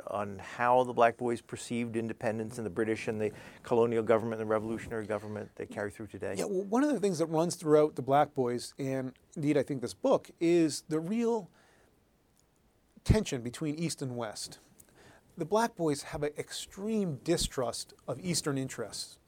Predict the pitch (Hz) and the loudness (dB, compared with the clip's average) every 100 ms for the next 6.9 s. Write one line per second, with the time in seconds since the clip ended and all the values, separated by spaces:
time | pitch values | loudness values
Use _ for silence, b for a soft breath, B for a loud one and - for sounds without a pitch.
0 | b b b - 139 147 156 151 143 139 | b b b -2 -2 2 2 4 2 4
1 | 151 151 135 120 143 139 156 139 135 127 | 6 6 4 0 -4 0 2 2 2 0
2 | - - 135 131 113 - 214 - 104 87 | -4 -14 -2 0 0 6 6 6 -2 -6
3 | - - B B B B - 156 156 175 | -8 -10 B B B B -4 0 0 0
4 | 175 240 208 - 156 143 143 147 147 147 | 0 2 2 0 -6 -2 -2 2 2 2
5 | 123 113 131 139 156 165 160 165 165 143 | 0 -10 -12 -6 -2 0 0 0 2 4
6 | 156 151 143 120 - 107 120 110 101 | 4 2 -2 -2 -4 -6 -4 -4 -6